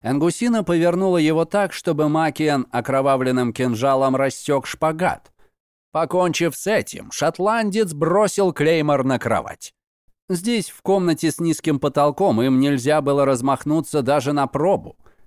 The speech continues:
и помог закрепить лестницу за тюдоровский платяной шкаф размером с ящик, в каком на корабле держат пушечные ядра. Дальше начиналась самая рискованная часть плана.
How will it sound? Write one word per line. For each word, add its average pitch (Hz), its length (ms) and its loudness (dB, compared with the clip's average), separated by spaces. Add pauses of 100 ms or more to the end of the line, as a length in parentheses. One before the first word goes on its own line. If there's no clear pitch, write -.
и 247 220 -2
помог 143 560 0
закрепить 120 600 -2
лестницу 170 800 0
за 175 220 0
тюдоровский 139 800 0
платяной 123 560 0
шкаф 120 440 0
размером 110 600 0
с - 120 -10
ящик, 117 560 0 (340)
в - 40 -18
каком 190 320 0
на 170 120 2
корабле 151 500 2
держат 107 580 -2
пушечные 127 680 -2
ядра. - 520 -4 (1120)
Дальше 202 560 0
начиналась 156 800 0
самая 151 680 0
рискованная 113 840 0
часть - 500 -4
плана. - 500 -4